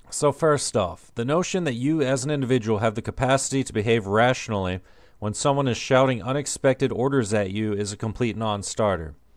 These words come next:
Let's say, for example, that this was the hostage situation as imagined, and Finch actually did have a gun, and that it actually was Finch who made the nine one one call. If that were the case, he'd know to expect the police.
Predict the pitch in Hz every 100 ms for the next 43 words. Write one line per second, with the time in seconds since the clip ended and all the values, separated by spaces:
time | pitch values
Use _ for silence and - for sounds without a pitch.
0 | - - - 139 143 160 156 156 127 139
1 | 139 131 131 123 143 - 131 139 127 127
2 | 120 - 107 - 120 - 113 110 - 110
3 | 104 90 98 92 78 78 - - 98 131
4 | 123 - 117 - 123 107 117 131 120 98
5 | 87 90 78 73 - - 98 113 117 120
6 | 123 - 117 110 135 135 - 113 - 110
7 | 104 98 98 98 95 90 87 - 87 78
8 | 76 _ _ - - 101 - 139 135 156
9 | 127 147 143 156 - - - - - 127
10 | 135 135 156 165 147 139 - 123 113 -
11 | 147 156 147 90 -